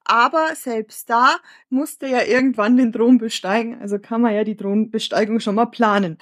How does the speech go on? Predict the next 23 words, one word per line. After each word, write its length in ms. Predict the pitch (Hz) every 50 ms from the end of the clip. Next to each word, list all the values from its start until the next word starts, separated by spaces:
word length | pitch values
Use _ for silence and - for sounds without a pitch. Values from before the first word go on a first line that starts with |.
| - _ _
Zunächst 440 | - 285 262 262 311 - - - -
gibt's 220 | 302 262 - -
noch 140 | 285 277 254
ein 80 | 247 220
fröhliches 520 | - - 277 311 330 370 359 349 330 -
Ereignis 520 | - - - 254 - - 262 277 262 -
zu 100 | - 294
feiern, 480 | 254 - - 247 247 247 254 254 254 277 - _
und 320 | - 269 294 320 320 -
zwar 240 | - - 254 254 233
wird 160 | 254 240 -
am 120 | - 208
vierzehnten 480 | - - 294 285 - - 294 - - 226
November 440 | 226 220 - - 226 233 247 240 226
neunzehnhundertachtundvierzig 1300 | 226 220 220 220 226 220 214 202 185 180 - - - 320 339 - - 330 302 269 - 269 254 - 247
der 120 | - 208 196
Prinz 300 | 202 202 190 185 - -
Charles 500 | - - 202 196 226 269 277 - - -
geboren 440 | 277 262 - - 247 254 254 247 -
und 160 | - 226 220
somit 400 | - 226 214 214 208 208 - -
ein 160 | 180 170 - -
Erbe. 320 | - 190 208 254 254 339